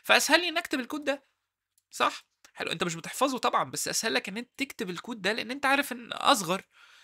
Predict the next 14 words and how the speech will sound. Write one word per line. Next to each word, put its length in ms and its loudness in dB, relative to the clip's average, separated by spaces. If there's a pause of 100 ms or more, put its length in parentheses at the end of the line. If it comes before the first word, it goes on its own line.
(100)
عن 100 8
إن 80 4
أنت 140 2
تكتب 260 -8
حاجة 240 2
زي 160 2
الدايجسترا. 640 0
الدايجسترا 540 -2
هتلاقيها 260 2
معقدة 440 0
شوية، 320 2
الكود 200 -6
بتاع 180 0
سخيف، 480 -6